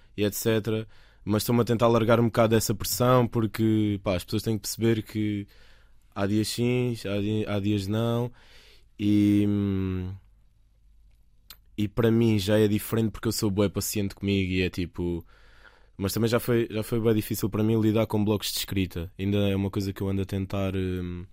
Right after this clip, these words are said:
a tentar viver com, abraçar essa, essa dificuldade e et cetera. Ah, mas acho que hoje em dia sou muito mais paciente e se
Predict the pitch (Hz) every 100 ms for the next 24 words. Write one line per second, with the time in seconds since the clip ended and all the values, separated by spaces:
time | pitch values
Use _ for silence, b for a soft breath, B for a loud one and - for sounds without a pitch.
0 | b b b b b b b b b -
1 | - - 139 147 139 127 110 120 104 117
2 | - 110 104 92 87 92 - 98 95 92
3 | 87 - 92 90 87 85 82 82 78 82
4 | - 87 85 85 - 85 92 87 87 82
5 | - 82 80 80 b b b b b 95
6 | 92 90 90 90 87 87 87 87 85 92
7 | 98 107 - 120 117 110 117 - 113 110
8 | 110 123 113 110 110 - 104 - 104 110
9 | 113 - 101 101 - -